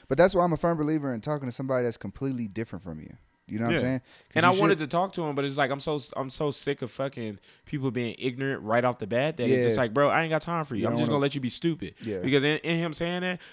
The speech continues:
Speaker 2: I was like, "Bro," I was walking behind, I was like, and I wanted to, it, it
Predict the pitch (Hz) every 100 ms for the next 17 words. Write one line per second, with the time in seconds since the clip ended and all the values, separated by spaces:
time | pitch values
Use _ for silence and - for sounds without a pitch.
0 | - 185 170 160 175 - 143 156 160 156
1 | 151 160 160 147 131 - _ _ _ _
2 | _ _ _ _ _ _ - 151 156 165
3 | 156 135 110 - 139 -